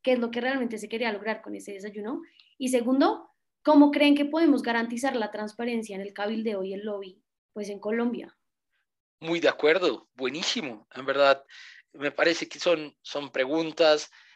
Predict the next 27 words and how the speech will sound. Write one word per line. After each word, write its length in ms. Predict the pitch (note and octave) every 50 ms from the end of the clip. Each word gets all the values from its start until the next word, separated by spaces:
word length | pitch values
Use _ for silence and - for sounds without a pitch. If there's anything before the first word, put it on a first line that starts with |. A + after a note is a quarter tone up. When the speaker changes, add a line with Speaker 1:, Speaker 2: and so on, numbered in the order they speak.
| _ _ _ _
Speaker 2:
que 200 | _ - D3+ D3
tanto 380 | - _ _ D#3 D3 D3+ C#3+ D3+
nos 180 | C#3+ C3+ C3 -
pueden 260 | _ D3 C#3 C3 B2+
ayudar 540 | B2 B2+ D3 D#3+ D#3+ D#3 D3 C#3+ C3+ C3 -
a 80 | A#2 B2
nosotros 460 | B2+ D3 D#3 - D#3 - C3 B2 A#2+
a 60 | C3
construir 640 | - - C#3+ B2+ - - D#3 D#3+ D3+ C#3+ C#3 C3 - _ _ _ _
mucho 320 | - C#3+ D3 D3+ - D3 B2+
criterio 460 | - D#3+ D#3 - E3+ D3+ C#3 C3 -
con 320 | - C3+ C3 C3+ C3+ - _
actividades 400 | - C3 - - D3 D3 C#3+ C3+
políticas 560 | - - D3 D3 D3 C#3 - - - C3 - -
que 160 | - C#3 C3+
surgen 600 | - - - - - E3 D3+ C3+ - C3+ C3 C3+
y 60 | C#3
pasan, 460 | - - C3+ C3 - B2 B2 B2 - _ - - - - _ _ _ _ _ _
eh, 240 | B2 B2 A#2+ A#2+
cotidianamente. 880 | - - D3 D3 D#3+ D#3 D3+ C#3+ C3 B2 C3 C#3 C#3 D3+ D3 - A#3 B3+ - - - _ _
También 260 | - B2+ C#3 C3+ B2+
le 80 | B2+ B2+
puede 180 | - C3+ C3
servir 440 | C3 - D3+ D#3+ D#3 D3 C#3+ C#3+ B2+
si 200 | - - - C#3
de 100 | C#3+ D3
pronto, 640 | - C#3 C3 C3 A#2+ - C3 B2+ B2+ A#2+ - -